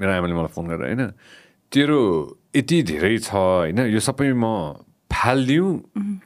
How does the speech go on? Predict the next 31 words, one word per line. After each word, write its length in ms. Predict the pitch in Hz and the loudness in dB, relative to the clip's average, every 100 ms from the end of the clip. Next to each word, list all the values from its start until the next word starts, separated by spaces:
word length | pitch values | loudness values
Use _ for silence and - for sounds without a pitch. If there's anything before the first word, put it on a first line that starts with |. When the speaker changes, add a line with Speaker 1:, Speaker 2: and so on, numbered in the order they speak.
| - | 0
Speaker 1:
कबड्डी 260 | 123 120 | 2 4
आएको 200 | 107 87 | 2 2
थियो 80 | 90 | 0
अरे 120 | 80 | 0
के, 120 | 98 117 | 2 2
होइन? 180 | 98 | 2
Speaker 2:
मह्म। 140 | 156 - | 2 0
Speaker 1:
"अनि 200 | - 101 | -4 0
म 120 | 113 | 0
फालिदिउँ 480 | 113 - 123 131 151 | -2 -2 0 2 2
कि 60 | |
उसलाई 240 | 160 127 123 | 4 4 4
दिएर 200 | 95 104 | 2 0
पठाइदिउँ?" 440 | 98 85 87 110 | 0 -2 -2 -2
भनेर 160 | 87 76 | -2 -6
भने 220 | 73 80 | -8 -4
अरे 140 | 78 | -2
के, 100 | 92 | -2
होइन? 140 | 92 117 | -2 -2
Speaker 2:
मह्म। 320 | 185 180 175 170 - | -2 -2 -6 -12 -4
Speaker 1:
अनि 140 | 101 | -2
मैले, 220 | 95 101 98 | 0 0 0
"अब 120 | 95 | 0
फाले 220 | - 92 | -2 -2
पनि 140 | 98 107 | 0 -2
हुन्छ, 140 | 82 | -2
दिएर 200 | 107 95 | -2 -2
पठाइदिए 360 | 85 87 87 85 | 0 -2 0 -2
पनि 100 | 98 | -2
हुन्छ" 160 | 80 | -4
भने 280 | 82 78 110 | -4 -6 -6